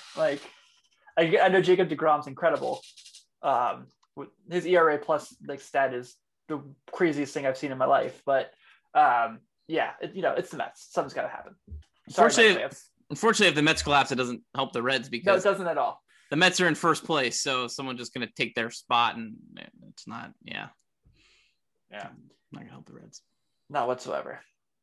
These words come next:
Speaker 1: But, all right, guys, I think we kinda ran the course here for this one. Uh, thank you all for tuning in.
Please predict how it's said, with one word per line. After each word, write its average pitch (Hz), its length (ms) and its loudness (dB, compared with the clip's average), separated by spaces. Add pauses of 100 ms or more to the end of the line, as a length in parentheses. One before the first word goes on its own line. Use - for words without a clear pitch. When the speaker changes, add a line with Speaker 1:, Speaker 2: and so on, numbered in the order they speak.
(180)
Speaker 1:
But, 170 340 8
all 202 80 6
right, 247 140 6
guys, 269 420 6
I 160 100 2
think 208 260 0
we 202 100 4
kinda 202 520 -2
ran 185 220 -4
the 185 80 -6
course 180 320 -6
here 180 160 -4
for 160 100 -16
this 165 220 -8
one. 170 260 -2
Uh, 143 200 -2
thank 180 180 -10
you 180 100 2
all 175 100 2
for 175 80 -16
tuning 175 300 -12
in. 185 300 -4